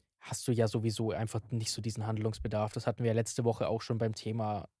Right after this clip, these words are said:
wie sicher ist denn Tom Pokel noch im Sattel? Ähm, weil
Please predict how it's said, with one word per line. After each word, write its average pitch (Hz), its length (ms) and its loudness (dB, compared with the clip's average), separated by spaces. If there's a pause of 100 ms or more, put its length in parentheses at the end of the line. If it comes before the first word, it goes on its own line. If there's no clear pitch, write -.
(240)
wie 120 160 -2
sicher 120 320 2
ist - 140 -4
denn 113 80 -4
Tom 117 160 -4
Pokel 131 320 2
noch 107 200 -2
im 110 100 -2
Sattel? 107 340 -2 (560)
Ähm, 110 560 4 (640)
weil 110 460 6